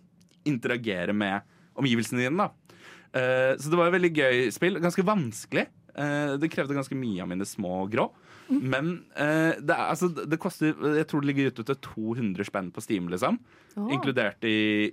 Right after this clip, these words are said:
Speaker 1: Game Pass, og jeg tror også det er inkludert i PlayStation Plus.
Speaker 2: Oi.
Speaker 1: Eh, og det er et, altså, det er et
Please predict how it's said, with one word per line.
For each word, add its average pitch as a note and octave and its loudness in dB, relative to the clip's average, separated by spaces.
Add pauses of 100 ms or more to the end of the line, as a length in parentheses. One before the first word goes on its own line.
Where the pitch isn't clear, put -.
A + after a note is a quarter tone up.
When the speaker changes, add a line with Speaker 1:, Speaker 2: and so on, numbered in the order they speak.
Speaker 1:
Game F2+ -2
Pass, - -4
og A2 0
jeg A#2+ -2
tror A2+ -2
også - -10
det A2 -2
er G#2 -4
inkludert G#2 -4
i - -16
PlayStation F#2+ -6
Plus. - -4 (320)
Speaker 2:
Oi. C4+ -10 (260)
Speaker 1:
Eh, B2+ 2
og - 0
det D#3+ 2
er C3+ 2
et, E3 -8
altså, C#3+ -4
det D3+ 2
er C#3 2
et A#2+ -10